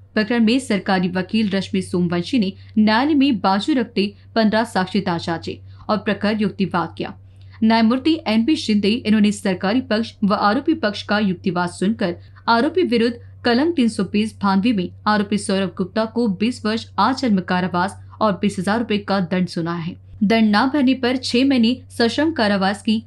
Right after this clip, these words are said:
शिक्षा सुनाई है। प्रकरण में जांच अधिकारी के तौर पर सहायक पुलिस निरीक्षक प्रशांत पाटनकर,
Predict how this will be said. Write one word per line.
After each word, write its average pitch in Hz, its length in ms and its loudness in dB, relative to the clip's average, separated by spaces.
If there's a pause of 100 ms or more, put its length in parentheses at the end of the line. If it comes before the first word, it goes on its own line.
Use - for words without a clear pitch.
(120)
शिक्षा 214 340 -2
सुनाई 180 360 -4
है। - 280 -8 (340)
प्रकरण 330 340 2
में 403 120 0
जांच 247 320 0
अधिकारी 214 420 0
के 196 120 -4
तौर 190 220 -2
पर 208 260 -2
सहायक 196 440 -2
पुलिस 185 280 -2
निरीक्षक 214 440 -2
प्रशांत 208 440 2
पाटनकर, 208 560 0